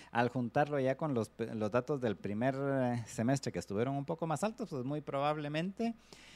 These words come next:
eh, el promedio de todos esos en, en, en el año dos mil veintidós va a estar cercano a lo que hasta ahorita tiene estimado el Banco de Guatemala, que,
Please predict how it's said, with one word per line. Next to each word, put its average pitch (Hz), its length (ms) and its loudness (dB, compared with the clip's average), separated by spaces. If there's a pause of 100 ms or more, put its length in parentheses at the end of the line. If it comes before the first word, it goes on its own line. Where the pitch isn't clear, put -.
(180)
eh, 120 640 2
el 120 480 4
promedio 147 720 4
de 110 140 4
todos 147 380 0
esos 151 320 -2
en, 107 420 -4 (580)
en, 101 680 -2
en 107 200 -4
el 101 80 0
año 135 240 0
dos 117 140 4
mil 127 160 4
veintidós 147 560 2
va 127 240 2
a 117 60 4
estar 113 260 -2
cercano 131 560 -2 (420)
a 156 340 4
lo 117 280 0
que 110 220 2
hasta 107 320 2
ahorita 143 480 2
tiene 123 240 -2
estimado 113 480 -2
el 120 60 -2
Banco 123 360 -2
de 135 60 2
Guatemala, 139 560 0
que, 101 760 -2